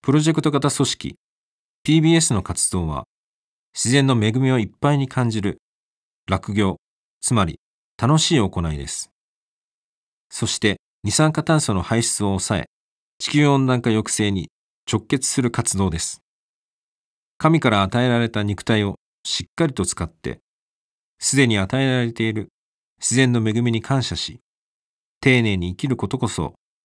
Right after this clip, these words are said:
私たちの生きがいであり、世界の平和につながる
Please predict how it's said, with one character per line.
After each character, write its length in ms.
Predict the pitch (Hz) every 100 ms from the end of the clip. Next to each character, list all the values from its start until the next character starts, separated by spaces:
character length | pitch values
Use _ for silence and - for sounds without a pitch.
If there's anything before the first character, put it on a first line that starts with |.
| _ _
私 260 | 107 123
た 80 | -
ち 140 | 202 98
の 80 |
生 100 | 90
き 80 | -
が 100 | 123
い 40 | 120
で 120 | 120
あ 60 |
り、 140 | 87 80 _ _ _ _ _ _ _
世 160 | -
界 160 | 123 110
の 140 | 90
平 200 | 78 117
和 80 | 120
に 120 | 110
つ 200 | 104 -
な 80 | 110
が 100 | 104
る 140 | 90